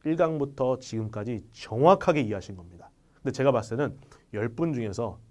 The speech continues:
한 오십 프로는 틀리실 것 같아요. 자, "나는 서점에서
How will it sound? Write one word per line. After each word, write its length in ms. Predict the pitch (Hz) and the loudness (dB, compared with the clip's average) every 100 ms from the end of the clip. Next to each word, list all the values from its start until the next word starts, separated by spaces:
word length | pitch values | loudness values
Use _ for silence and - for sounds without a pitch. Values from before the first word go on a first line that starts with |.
| _ _ _ _ _ _ | _ _ _ _ _ _
한 160 | 95 92 | -16 -8
오십 280 | 110 - - | -6 -8 -4
프로는 260 | 139 120 | -4 -4
틀리실 380 | 113 151 135 - | -6 -8 -8 -10
것 100 | 92 | -14
같아요. 240 | 87 - - _ _ _ | -14 -20 -20 _ _ _
자, 360 | - 92 107 156 - - - | -18 -6 -4 -4 -10 -20 -12
"나는 460 | 98 101 208 - - _ _ _ _ | -6 -2 -2 -4 -18 _ _ _ _
서점에서 640 | - 147 131 92 113 147 | -10 -8 -6 -8 -10 -12